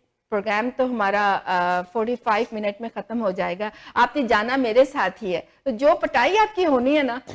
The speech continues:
नाज़रीन ये मेरा बहुत ही favorite nephew है और, अ, आज मैंने सोचा क्यों ना किसी अपने family member को बुलाया जाए, क्योंकि university going बच्चों के इशू से अभी हाल ही में इसने graduation किया है,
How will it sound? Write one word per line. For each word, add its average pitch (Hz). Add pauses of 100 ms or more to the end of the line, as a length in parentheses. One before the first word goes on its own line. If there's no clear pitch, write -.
(220)
नाज़रीन 311
ये 277
मेरा 277
बहुत 285
ही 302
favorite 277
nephew 240
है 262
और, 214
अ, 220
आज 208
मैंने 240
सोचा 240
क्यों 247
ना 240
किसी 226
अपने 202
family 208
member 208
को 220
बुलाया 196
जाए, 226
क्योंकि 226 (320)
university 254
going 254
बच्चों 233
के 262
इशू 269
से 247
अभी 233
हाल 220
ही 254
में 247
इसने 240
graduation 214
किया 220
है, 226